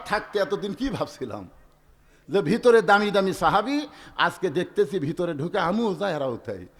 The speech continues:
আপনারা বারান্দার মানুষ তো বুঝবেন না, ভিতরে ঢুকে দেখেন। আওয়ামী লীগ, বিএনপি, জামাত ইসলাম তিনজন মিলে কাতার সোজা করতেছে। তিনজন মিলে কাতার কি করতেছে? কথা কয় না কেরে ভাই। আওয়ামী লীগ চার আঙ্গুল সামনে গেছে,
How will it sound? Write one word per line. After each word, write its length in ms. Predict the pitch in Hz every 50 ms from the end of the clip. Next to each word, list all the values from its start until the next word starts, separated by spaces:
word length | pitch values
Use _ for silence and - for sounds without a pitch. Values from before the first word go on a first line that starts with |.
| - - _ -
আপনারা 340 | - 160 - 185 190 202
বারান্দার 420 | 190 180 180 180 190 190 185 190 190
মানুষ 220 | 190 190 208 - -
তো 80 | 202
বুঝবেন 300 | 170 170 170 160 185 190
না, 120 | 170 170 151
ভিতরে 320 | 131 170 170 196 180 180
ঢুকে 220 | 143 160 151 156
দেখেন। 320 | 127 127 110 107 104 98 98 - - - - - - - _ _ _ _ _ - - - - _ _ _ _ _ _ - - - - _ _ _ _ _ _ _ _ _ _ _
আওয়ামী 300 | - 135 156 175 180 185
লীগ, 200 | 196 202 214 185
বিএনপি, 420 | 143 131 170 190 185 190 180 - 208
জামাত 360 | 175 156 175 170 165 160 143
ইসলাম 300 | 160 143 110 131 135 127
তিনজন 540 | - - 220 240 247 240 240 220 233 254 254
মিলে 320 | 226 196 185 185 196 202
কাতার 360 | 208 - 185 165 - 170 156
সোজা 220 | 147 - 143 139 151
করতেছে। 420 | - 135 - - - 92 92 95
তিনজন 500 | 90 - 196 220 240 240 240 240 262 254
মিলে 260 | 226 208 208 208 226
কাতার 360 | 220 214 202 185 - 190 180 170
কি 120 | - 202
করতেছে? 440 | 185 196 190 190 185 160 165 175 170 - _ _ _ _ _ _ _ _ _ -
কথা 240 | - 262 262 269 254
কয় 160 | 214 196 185
না 100 | 160 151
কেরে 160 | 135 143 131 120
ভাই। 300 | 107 120 127 107 98 90 - - - - - - - - - - - - - - - - - _ _ _ _ _ _ _ _ _ - - - -
আওয়ামী 280 | 175 190 196 196 208 208
লীগ 160 | 196 180 -
চার 180 | 208 190 190
আঙ্গুল 220 | 190 185 175 185 160
সামনে 380 | - - 175 165 165 160 208
গেছে, 380 | 180 156 143 127 - - 113 110